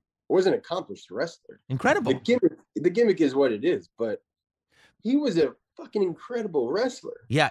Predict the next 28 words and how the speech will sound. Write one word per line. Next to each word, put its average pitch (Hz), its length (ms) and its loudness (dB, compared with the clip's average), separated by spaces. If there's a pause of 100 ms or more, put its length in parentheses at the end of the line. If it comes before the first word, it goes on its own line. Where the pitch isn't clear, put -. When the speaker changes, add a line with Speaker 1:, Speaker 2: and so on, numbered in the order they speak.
Speaker 2:
and 180 580 -2 (440)
he 196 100 -2
was 165 160 -2
good 196 180 0
enough 190 260 -6
that 147 120 -8
he, 170 300 -10
like, 156 240 -4 (280)
that's 170 180 -10
the 202 100 -2
other 254 180 0
thing 127 220 -6
about 117 200 -6
the 131 80 -6
gimmick. 143 480 -4
Like, 120 160 -10
the 135 100 -6
gimmick 214 400 -6
didn't 180 180 -4
get 139 180 -4
cheesy 123 680 -8 (320)
until 147 220 -2
Matt 156 240 -2
Speaker 1:
Right. - 60 -4
Speaker 2:
Bourne 156 300 0
left. - 540 -8 (140)
Like, 156 380 -2
Speaker 1:
Right. 117 220 0